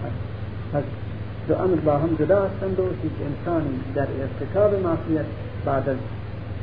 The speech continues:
رسیدن بلاغ و بعد از اقامهٔ حجت معذور نیست.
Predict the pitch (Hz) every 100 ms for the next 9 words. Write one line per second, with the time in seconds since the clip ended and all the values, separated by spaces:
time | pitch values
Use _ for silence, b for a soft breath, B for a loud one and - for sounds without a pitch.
0 | - - 139 131 151 147 139 131 135 143
1 | 131 127 127 131 135 131 - - - -
2 | - - - 147 - 135 131 127 151 139
3 | 185 190 - 131 127 127 123 127